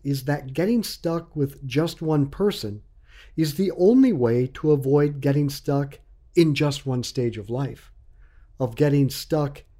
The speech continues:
in one stage of maturity. If a man dedicates himself to just one woman, he goes through all the stages of,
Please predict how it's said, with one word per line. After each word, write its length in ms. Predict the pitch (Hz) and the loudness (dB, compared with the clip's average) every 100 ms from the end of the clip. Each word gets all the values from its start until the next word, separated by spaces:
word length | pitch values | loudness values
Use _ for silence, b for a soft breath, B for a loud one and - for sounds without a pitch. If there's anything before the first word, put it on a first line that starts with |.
| - - - | -20 -16 -6
in 200 | 127 123 | -4 -2
one 280 | 131 143 | 0 2
stage 540 | 139 - - 127 127 120 | 0 -2 -2 0 0 -2
of 160 | 113 | -6
maturity. 760 | 110 107 - 165 175 120 110 110 - - - - - - - - _ - - | -4 -6 -6 -2 0 0 -4 -16 -20 -20 -20 -20 -20 -20 -20 -20 _ -14 -4
If 100 | 156 | 2
a 60 | |
man 280 | 170 196 240 | 4 4 4
dedicates 520 | 175 160 180 - 143 | 2 0 0 0 -2
himself 380 | 143 135 143 135 | -2 -4 -2 -2
to 100 | 139 | -2
just 340 | 120 143 139 - | -2 -2 -2 -4
one 220 | 113 113 | -4 0
woman, 300 | 180 139 123 b b b | 0 0 -2 b b b
he 160 | b 196 | b 0
goes 280 | 185 202 196 | 4 4 2
through 280 | - 214 - | -4 -4 0
all 320 | 175 214 262 | 2 4 4
the 120 | 233 | 0
stages 560 | 226 - 135 123 123 120 | -4 -2 0 0 -4 -6
of, 100 | 131 | -8